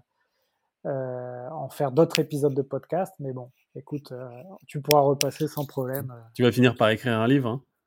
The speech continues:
Speaker 1: <laughs> Ouais, ouais, ouais, bah, bah, ouais, ça, ça me dirait bien en plus, tu vois. D'écrire un livre sur les, euh, les épisodes qu'on a fait.
Speaker 2: Ouais, ce serait utile.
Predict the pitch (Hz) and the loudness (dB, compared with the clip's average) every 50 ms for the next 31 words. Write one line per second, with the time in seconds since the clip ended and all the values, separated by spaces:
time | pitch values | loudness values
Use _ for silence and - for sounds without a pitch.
0 | _ _ _ _ _ _ _ _ _ _ _ _ _ _ _ _ _ _ _ _ | _ _ _ _ _ _ _ _ _ _ _ _ _ _ _ _ _ _ _ _
1 | _ _ - - - 269 233 - - - 208 233 214 180 190 202 196 202 190 156 | _ _ -2 8 10 12 12 12 10 8 8 8 8 8 6 6 4 2 0 0
2 | 151 143 139 139 135 131 139 135 135 139 139 156 208 208 - - 151 135 139 - | 0 0 0 0 0 -2 -2 -2 -2 -2 -2 -2 -2 -4 -4 -4 -6 -6 -6 -6
3 | 156 143 143 139 139 135 143 180 190 190 156 143 147 139 139 - - 135 127 - | -6 -6 -4 -4 -4 -2 0 2 2 2 2 2 0 -2 -4 -8 -12 -16 -16 -16
4 | _ - 135 135 151 175 _ _ - - - - - - - - - - - - | _ -16 -14 -14 -14 -16 _ _ -20 -20 -20 -20 -20 -18 -18 -18 -18 -18 -18 -20
5 | - - - - _ _ _ _ _ _ _ _ _ _ _ - 175 151 147 139 | -20 -20 -20 -20 _ _ _ _ _ _ _ _ _ _ _ -4 0 0 0 2
6 | - 160 147 143 143 139 143 156 147 - - - 147 139 131 131 131 131 127 123 | 2 4 4 4 4 4 4 4 2 0 0 0 2 2 2 0 0 0 -2 -4
7 | 123 123 123 123 123 123 123 156 175 147 135 135 131 127 139 135 139 139 139 143 | -4 -6 -8 -10 -12 -16 -18 -16 -14 -10 -8 -6 -4 -4 -6 -6 -4 -2 -4 -4
8 | 139 - - 139 135 135 - - 143 135 127 - - 120 120 110 113 117 107 - | -4 -4 -10 -10 -8 -10 -10 -8 -8 -8 -8 -8 -8 -6 -4 -2 -2 -4 -4 -2
9 | 123 123 120 104 - 120 110 107 | 0 -2 -2 -2 -2 -4 -4 -4